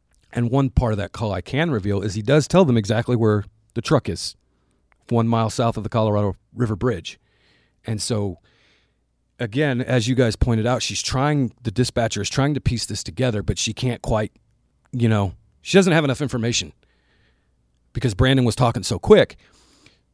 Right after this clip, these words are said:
So they're wondering, she's wondering if it's related, but she doesn't know. So rather than turn the original deputy around, she keeps him north to look for whoever had called the first time. They dispatch Deputy Neal to go south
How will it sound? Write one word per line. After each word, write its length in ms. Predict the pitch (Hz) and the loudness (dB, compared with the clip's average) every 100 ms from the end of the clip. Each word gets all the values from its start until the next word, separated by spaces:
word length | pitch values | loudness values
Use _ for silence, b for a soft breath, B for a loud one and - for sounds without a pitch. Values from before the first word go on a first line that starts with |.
| _ | _
So 560 | - - 120 110 101 - _ _ _ _ _ _ _ - 117 | -12 -2 0 0 -2 -6 _ _ _ _ _ _ _ -20 -4
they're 180 | 127 110 | 0 0
wondering, 540 | 107 139 202 180 143 | 0 0 2 0 0
she's 220 | - 127 | -4 -4
wondering 340 | 113 147 220 165 | 2 2 2 2
if 80 | 127 | 0
it's 160 | - | -2
related, 460 | 104 101 113 113 92 | -4 0 0 0 -2
but 100 | 98 | -8
she 120 | 110 | -6
doesn't 260 | 117 104 113 | -8 -8 -10
know. 260 | 107 - b b b | -10 -12 b b b
So 180 | - 113 | -4 0
rather 340 | 107 135 151 | 2 2 2
than 160 | 127 123 | 0 -2
turn 220 | 123 120 | -2 -2
the 100 | 107 | -2
original 500 | 101 113 175 180 131 | -2 0 0 0 -2
deputy 400 | 101 123 120 110 | 0 -2 -2 -4
around, 720 | 90 92 208 175 98 98 - _ _ _ _ _ - | -4 -2 0 0 -2 -4 -10 _ _ _ _ _ -10
she 200 | - 175 | -6 -4
keeps 340 | - 143 - | -4 -6 0
him 260 | 165 165 127 | 2 4 4
north 300 | 156 139 117 - | 4 4 2 0
to 100 | 117 | 0
look 200 | 113 107 | 0 -2
for 200 | - 107 | -4 -2
whoever 300 | 113 107 101 | 0 0 -2
had 120 | 98 | -4
called 220 | 117 110 | 0 0
the 40 | - | -2
first 300 | - 135 - | -2 -2 0
time. 240 | 104 90 b b b b | -4 -4 b b b b
They 180 | - 117 | -8 -6
dispatch 540 | 120 - - 107 98 | -6 -8 -6 -6 -6
Deputy 380 | - 110 104 98 | -6 -8 -8 -12
Neal 600 | 87 107 143 165 110 95 _ _ _ | -10 -6 -4 -4 -4 -8 _ _ _
to 80 | - | -6
go 160 | 85 | -6
south 600 | 78 - 113 80 - - | -4 0 2 0 -4 -16